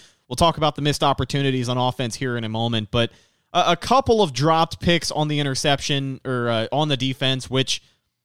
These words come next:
would have made this an absolute masterclass. I mean, it's, it's hard to argue otherwise because they didn't allow a touchdown today. And again, this is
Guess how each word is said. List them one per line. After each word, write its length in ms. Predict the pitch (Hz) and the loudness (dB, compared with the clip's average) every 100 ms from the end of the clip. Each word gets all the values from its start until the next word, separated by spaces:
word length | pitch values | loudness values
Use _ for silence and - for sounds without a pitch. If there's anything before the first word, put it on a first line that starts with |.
| _ _ | _ _
would 260 | 123 160 185 | 0 2 2
have 160 | 147 | 2
made 240 | 139 143 131 | 0 0 2
this 180 | 139 127 | 0 2
an 60 | |
absolute 460 | 131 123 - 131 98 | 0 0 -2 -2 -2
masterclass. 920 | 101 113 120 - 107 - 104 101 101 | -2 0 0 -2 -6 0 2 2 0
I 60 | 135 | 0
mean, 200 | 127 139 | 0 0
it's, 180 | 147 - | -2 -4
it's 140 | 143 | 0
hard 320 | 151 165 160 | 2 2 2
to 180 | 147 127 120 | 2 2 0
argue 480 | 127 135 123 120 | -2 -2 -2 -2
otherwise 580 | 120 123 110 104 101 101 | 0 -2 -2 -2 -2 -4
because 500 | 95 107 117 107 95 - _ _ _ | -6 -6 -4 -6 -8 -12 _ _ _
they 100 | 131 | -2
didn't 280 | 127 165 190 | 2 2 2
allow 260 | 175 147 143 | 2 4 2
a 40 | |
touchdown 520 | - 123 - 120 110 | 2 -2 0 -2 -2
today. 380 | 107 107 107 113 | -4 -2 -2 -2
And 260 | 156 165 160 | 0 -2 -2
again, 340 | 196 226 180 175 | -4 0 -2 0
this 180 | 302 240 | -2 0
is 280 | 170 113 | 0 -2